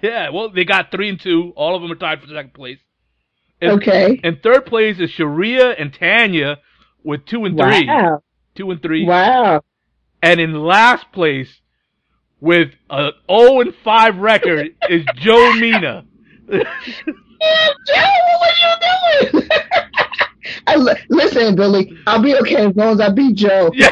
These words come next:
Speaker 1: yeah, yeah, yeah. Well, <laughs> all right, man. It, you can't do any worse. <laughs>
Speaker 2: Right. <laughs>
Speaker 1: All right,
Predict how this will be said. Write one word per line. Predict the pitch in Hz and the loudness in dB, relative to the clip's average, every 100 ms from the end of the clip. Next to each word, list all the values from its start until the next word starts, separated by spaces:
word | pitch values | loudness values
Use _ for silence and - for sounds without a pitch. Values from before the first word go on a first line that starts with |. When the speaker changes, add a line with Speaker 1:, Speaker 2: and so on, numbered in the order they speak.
| - | 4
Speaker 1:
yeah, | 330 - 320 - 294 277 - 277 - | 2 4 2 2 0 -2 -4 -12 -8
yeah, | 269 - 254 240 247 240 - 233 - | -8 -8 -12 -12 -14 -16 -16 -20 -20
yeah. | 220 _ _ _ _ _ _ _ - 165 311 - 277 - - 539 - - 587 - _ _ | -20 _ _ _ _ _ _ _ -20 -14 -8 -2 0 0 0 -2 -2 -4 -4 -4 _ _
Well, | 185 185 349 262 | -4 -2 -2 -8
<laughs> | - | -10
all | 269 - 262 262 - 262 - | -8 -6 -4 -4 -6 -10 -8
right, | 262 - 190 | -10 -10 -12
man. | 196 175 | -12 -12
It, | 180 165 190 196 | -18 -14 -10 -10
you | 202 | -10
can't | - 262 - | -6 -6 -4
do | 247 | -6
any | 233 | -4
worse. | 220 156 - - _ _ 165 | -4 -4 -8 -20 _ _ -6
<laughs> | 226 - 294 - - | -4 0 -2 -2 -4
Speaker 2:
Right. | 226 220 - 233 | 2 2 2 0
<laughs> | - - - - - - - 587 554 587 640 - 605 587 - - _ - - - - - - | -2 -4 0 0 0 -2 0 -2 0 0 -2 0 -2 -2 -10 -20 _ -20 -18 -18 -18 -20 -12
Speaker 1:
All | 165 196 202 | -8 -6 -4
right, | 208 175 | -4 -6